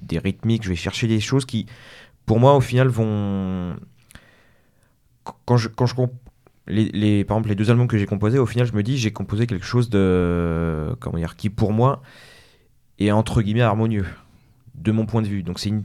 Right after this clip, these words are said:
un esthétisme, on va dire, euh, très, euh, voilà, très nihiliste, très, euh, décadent, on va dire, d'une certaine manière. C'est, c'est pas le, c'est pas l'es-,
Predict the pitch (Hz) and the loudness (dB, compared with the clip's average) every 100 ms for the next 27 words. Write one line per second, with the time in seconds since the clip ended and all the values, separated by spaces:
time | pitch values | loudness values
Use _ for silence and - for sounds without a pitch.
0 | - - 98 110 110 110 123 120 101 98 | -8 -8 -2 0 0 -4 -4 -4 -2 0
1 | 110 98 90 87 85 85 82 - - 104 | 0 0 0 0 -2 -2 -6 -10 -4 0
2 | 95 87 82 76 76 73 85 90 - 98 | 0 0 -2 -4 -6 -6 -4 -4 -2 -4
3 | 104 113 127 - - 98 92 82 82 - | -4 -4 -4 -6 -2 0 2 0 -4 -8
4 | - - _ - 113 113 113 120 131 104 | -20 -20 _ 0 2 6 6 8 8 6
5 | 107 101 98 - 92 95 131 123 - - | 2 0 -4 -4 -2 -2 -2 -4 -8 -8
6 | 87 95 95 90 85 82 78 78 76 76 | -4 0 2 2 2 0 -2 -2 -4 -4
7 | - - - _ - - - _ _ _ | -8 -12 -20 _ -20 -20 -20 _ _ _
8 | _ _ _ _ _ _ - - - 101 | _ _ _ _ _ _ -12 -8 -2 -2
9 | - 113 117 113 - | 6 6 6 2 -8